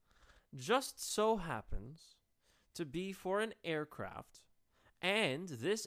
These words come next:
aircraft looks remarkably like diamond-shaped U F Os that people have been seeing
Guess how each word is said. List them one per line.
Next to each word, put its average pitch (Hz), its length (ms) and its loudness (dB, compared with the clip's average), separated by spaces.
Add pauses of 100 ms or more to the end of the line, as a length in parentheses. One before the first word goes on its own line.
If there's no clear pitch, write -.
aircraft 165 920 0 (960)
looks 190 340 -4
remarkably 185 1160 2 (640)
like 208 360 0 (840)
diamond-shaped 170 1000 -4
U 185 260 2
F 233 140 -2
Os 202 480 6
that 101 220 -4
people 110 280 -2
have 113 220 -4
been 139 160 -4
seeing 104 460 -6